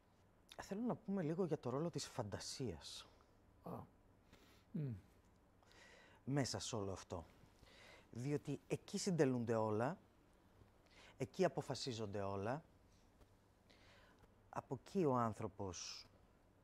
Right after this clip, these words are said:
Speaker 1: παίρνει τη γνώση που τον αφορά και την επικοινωνεί προς τα έξω. Ποια είναι η σχέση της φαντασίας με την Εκκλησία σε αυτό το ζήτημα;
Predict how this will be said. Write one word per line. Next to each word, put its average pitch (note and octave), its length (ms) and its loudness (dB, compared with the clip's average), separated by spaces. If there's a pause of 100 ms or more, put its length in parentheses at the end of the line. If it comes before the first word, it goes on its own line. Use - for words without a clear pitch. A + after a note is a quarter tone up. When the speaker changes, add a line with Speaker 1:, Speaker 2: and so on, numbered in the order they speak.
(500)
Speaker 1:
παίρνει A#2 580 0 (1700)
τη E3+ 80 2
γνώση D3+ 640 2 (920)
που - 60 -10
τον C#3 200 2
αφορά C3 520 4 (540)
και E3 100 2
την C#3+ 140 0
επικοινωνεί B2 500 0
προς A2 200 -4
τα A2 100 2
έξω. D#3 460 -2 (1500)
Ποια G#3+ 160 4
είναι G#3+ 100 6
η - 20 4
σχέση E3+ 380 2
της - 160 -8
φαντασίας C3+ 580 2
με B2 140 0
την A#2+ 160 0
Εκκλησία A#2+ 460 -2
σε A#2 100 -8
αυτό A2+ 180 -6
το G#2 120 -4
ζήτημα; G#2 520 -6